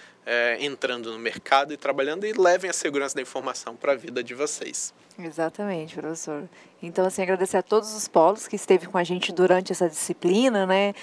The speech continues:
Speaker 2: de Paraná, Ouro Preto, Cerejeiras, Buriti, aqui mesmo, campo, o polo de Porto Velho, né, todos os outros polos, que eu não vou me recordar o nome aqui agora,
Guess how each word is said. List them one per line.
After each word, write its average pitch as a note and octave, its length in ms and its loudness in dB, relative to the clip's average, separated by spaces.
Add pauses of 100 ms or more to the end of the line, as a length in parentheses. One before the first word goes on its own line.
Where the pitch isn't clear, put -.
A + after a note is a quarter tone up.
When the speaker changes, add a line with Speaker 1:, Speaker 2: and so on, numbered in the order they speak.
(100)
Speaker 2:
de E3+ 160 -2
Paraná, F#3 840 6
Ouro F3 200 2
Preto, F3 480 2
Cerejeiras, F3+ 800 4
Buriti, F#3 960 0 (200)
aqui F#3+ 300 0
mesmo, G#3 420 6 (160)
campo, F#3+ 320 2
o F3+ 180 0
polo F#3 280 6
de F3+ 80 -8
Porto F#3+ 340 2
Velho, F#3 460 4
né, G3 220 0 (280)
todos - 240 8
os A#3 120 -2
outros G#3+ 240 4
polos, F3+ 260 4
que - 60 -2
eu F#3 40 -2
não F3+ 60 -2
vou F3+ 140 0
me F#3 80 0
recordar F#3 480 4
o E3+ 40 -4
nome F3 200 2
aqui F3 160 -2
agora, F3+ 420 2